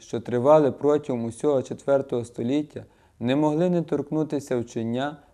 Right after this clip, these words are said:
про Святого Духа. Тому отці тієї епохи належно захистили православне вчення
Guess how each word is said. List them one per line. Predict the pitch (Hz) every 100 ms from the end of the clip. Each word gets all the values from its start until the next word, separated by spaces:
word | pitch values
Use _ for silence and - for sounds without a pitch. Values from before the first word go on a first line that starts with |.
| _
про | 120
Святого | 117 117 110 120 113
Духа. | 107 110 104 113 - _ _ _ _ -
Тому | 123 127
отці | 123 120 - 143
тієї | 139 123 123 110
епохи | 107 - 143 151 151 143 -
належно | 117 113 120 151 151 139
захистили | 127 120 117 - - 143 120 - - _
православне | - 131 131 127 147 170 170
вчення | 160 160 135 131 139 156